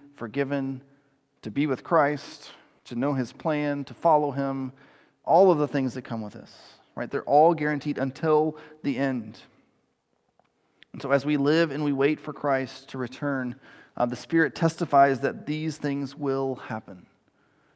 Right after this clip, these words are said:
Right? We can trust in him, we can believe in him, we can have security, we can rest in him because it is for sure. And again, we get the same repeat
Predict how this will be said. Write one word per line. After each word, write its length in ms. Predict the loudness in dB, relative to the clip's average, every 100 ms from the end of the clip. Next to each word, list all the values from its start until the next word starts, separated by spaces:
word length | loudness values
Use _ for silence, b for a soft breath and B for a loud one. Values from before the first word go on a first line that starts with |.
| b -8
Right? 140 | -6
We 100 | -4
can 140 | -4
trust 400 | -6 -2 -2 -2
in 80 | -6
him, 260 | -4 -4 -6
we 80 | -6
can 180 | -6
believe 280 | -4 0 0
in 80 | 0
him, 180 | -4 -4
we 100 | -6
can 140 | -2
have 160 | -4 -4
security, 840 | -12 -14 -12 -8 -4 -4 -4 -6 B B
we 80 | -2
can 180 | -2 -6 B
rest 560 | -8 -2 0 0 -6 -8
in 200 | -2 -2
him 300 | -2 -2 -2
because 600 | -6 -10 -2 0 0 -4 -12 B B
it 160 | -18 -8
is 460 | -4 -4 -6 -12 -20 B B
for 140 | -14 -12
sure. 480 | -10 -8 -10 -12 -20 b b b b b b b b _ _ _ _ _ _ _ _ b b b b b b -10
And 100 | -4
again, 320 | 0 2 2
we 140 | 0 -2
get 260 | -2 -4
the 80 | -4
same 480 | -4 -4 -4 -4 -8
repeat 680 | -8 -8 -6 -8 -8 -12